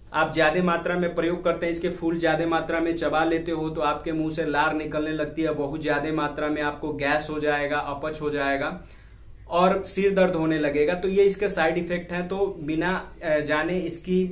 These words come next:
जो प्रकृति है, बिना जाने या इसका बिना प्रयोग जाने कि किस पा-, अ, किस भाग को कैसे प्रयोग करेंगे, तो आप इसका प्रयोग नहीं करेंगे। अगर आप पूरी तरह से सारी बातें अगर समझ गए हैं और जान गए हैं कि किस रोग में कैसे प्रयोग करना है, तो आप इसका प्रयोग अच्छी तरह से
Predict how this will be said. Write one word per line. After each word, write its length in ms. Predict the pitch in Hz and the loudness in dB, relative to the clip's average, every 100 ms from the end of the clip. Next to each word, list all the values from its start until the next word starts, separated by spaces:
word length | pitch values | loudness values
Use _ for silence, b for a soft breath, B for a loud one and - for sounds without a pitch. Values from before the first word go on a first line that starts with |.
| - | -4
जो 220 | 147 160 | -6 -4
प्रकृति 520 | 165 156 170 - 185 | -4 -6 -6 -2 -2
है, 200 | 170 165 | 0 -2
बिना 240 | 160 165 165 | -2 -2 -2
जाने 280 | 160 160 | -2 -2
या 120 | 165 165 | -2 -2
इसका 260 | 160 170 | -2 -4
बिना 260 | 147 147 160 | -4 -2 -4
प्रयोग 480 | 160 156 165 165 - B B | -4 -4 -4 -4 -10 B B
जाने 340 | 143 175 156 165 | -2 2 2 0
कि 140 | 170 | -4
किस 220 | - 165 | -6 -6
पा-, 260 | - 160 151 | -2 0 0
अ, 120 | 151 | -2
किस 400 | 139 147 170 156 | -6 -6 -6 -6
भाग 280 | 139 147 151 | -4 -4 -2
को 120 | 175 165 | -4 -2
कैसे 300 | 147 175 170 | -2 -2 -4
प्रयोग 340 | 160 160 156 | -2 -4 -2
करेंगे, 280 | 139 143 160 | -2 -2 -4
तो 140 | 170 | -2
आप 180 | 165 160 | -2 -2
इसका 200 | 170 175 | -4 -6
प्रयोग 320 | 170 160 160 | -4 -4 -2
नहीं 280 | 147 139 175 | -2 -2 -2
करेंगे। 460 | 175 175 170 190 190 B B B B - - | 0 0 0 -4 -6 B B B B -18 -4
अगर 360 | 156 190 202 202 | 2 4 4 4
आप 260 | 160 170 - | 2 2 0
पूरी 240 | 160 180 180 | 0 2 2
तरह 220 | 175 175 | 2 0
से 420 | 180 180 185 - B B | 0 0 0 -4 B B
सारी 300 | - 151 156 | -4 0 0
बातें 360 | 180 165 160 170 | 2 2 2 2
अगर 180 | 165 165 | 2 0
समझ 400 | 156 147 165 156 | -2 -2 -2 -2
गए 100 | 160 | -2
हैं 480 | 160 160 170 170 | 0 -2 -6 -8
और 240 | - 147 135 | -6 -4 -2
जान 280 | 147 165 165 | -2 0 0
गए 100 | 170 | -2
हैं 300 | 160 170 165 | -4 -6 -6
कि 140 | 170 | -6
किस 460 | - 175 - - - | -4 -6 -6 -10 -8
रोग 380 | 151 160 156 | -4 -2 -2
में 180 | 165 165 | -4 -4
कैसे 280 | 147 139 175 | -4 -2 -4
प्रयोग 360 | 170 160 156 156 | -4 -2 -2 -2
करना 200 | 151 151 | -4 -4
है, 140 | 156 | -2
तो 60 | 160 | -2
आप 180 | 156 156 | -2 -4
इसका 220 | - 156 | -6 -8
प्रयोग 280 | 151 151 143 | -4 -6 -6
अच्छी 180 | 139 | -8
तरह 200 | 143 147 | -8 -6
से 140 | 139 | -6